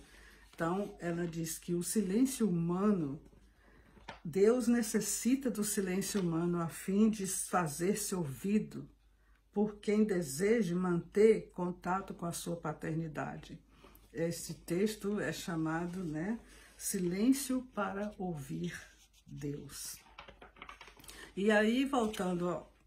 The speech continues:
capítulo vinte e sete, dos itens qualidades da prece, então diz, "Antes de iniciar suas orações,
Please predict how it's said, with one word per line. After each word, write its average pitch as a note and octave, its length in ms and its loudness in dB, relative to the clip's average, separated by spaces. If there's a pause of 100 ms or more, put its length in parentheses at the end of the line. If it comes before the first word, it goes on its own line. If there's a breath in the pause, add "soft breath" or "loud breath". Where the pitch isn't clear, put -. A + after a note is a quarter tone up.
(200)
capítulo D3 680 -8 (140)
vinte F3+ 280 -8
e G#3 60 -2
sete, D#3 540 -6
dos E3 280 -6
itens E3 600 -6
qualidades D3 600 -4
da C3+ 160 -4
prece, A3 640 -2 (600 loud breath)
então F3+ 720 -2 (100)
diz, - 720 -6 (340)
"Antes C4+ 500 2
de G#3 100 2
iniciar G3 640 2
suas E3+ 440 -4
orações, D3 920 -8